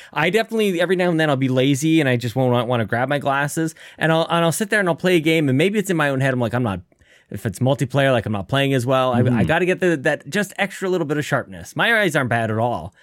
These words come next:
Speaker 1: but I, I feel like I can't live without these glasses, man.
Speaker 2: Well, and the thing is, too, the reason why I feel like I,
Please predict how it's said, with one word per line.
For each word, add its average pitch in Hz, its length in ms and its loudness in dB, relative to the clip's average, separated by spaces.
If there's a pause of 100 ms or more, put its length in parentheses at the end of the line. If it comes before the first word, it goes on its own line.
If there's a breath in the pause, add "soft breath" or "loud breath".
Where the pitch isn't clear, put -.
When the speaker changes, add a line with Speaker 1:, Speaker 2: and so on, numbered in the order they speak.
(240 soft breath)
Speaker 1:
but 120 100 0
I, 135 260 0
I 135 40 0
feel 123 180 -2
like 104 120 -2
I 110 100 -4
can't 104 420 -6
live 101 160 -8
without 92 260 -8
these 78 160 -16
glasses, 82 500 -12
man. 82 240 -12 (720)
Speaker 2:
Well, 151 160 4
and 151 80 6
the 143 60 4
thing 160 220 2
is, 127 120 0
too, 147 200 4
the 120 80 2
reason 131 240 2
why 131 200 2
I 107 60 0
feel 117 220 2
like 107 180 2
I, 107 100 0